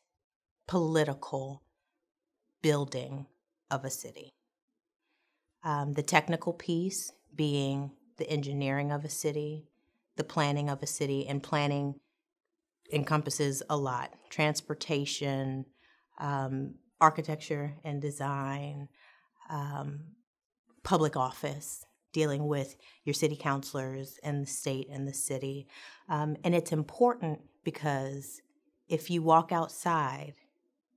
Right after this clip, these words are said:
and you have nothing planned, you have chaos. So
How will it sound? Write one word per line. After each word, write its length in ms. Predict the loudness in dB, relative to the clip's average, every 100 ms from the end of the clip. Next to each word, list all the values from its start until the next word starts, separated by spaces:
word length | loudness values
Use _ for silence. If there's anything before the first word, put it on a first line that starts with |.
| _ _ -4
and 200 | 0 2
you 60 | 2
have 220 | 2 4
nothing 320 | 2 2 -4
planned, 680 | -2 0 0 -2 -6 -12 -14 _ _ _ _ _
you 120 | -4 -4
have 180 | -4
chaos. 640 | -6 -6 -6 -10 -18 -18 -20 _ _ _ _ _ _
So 560 | -2 2 4 4 0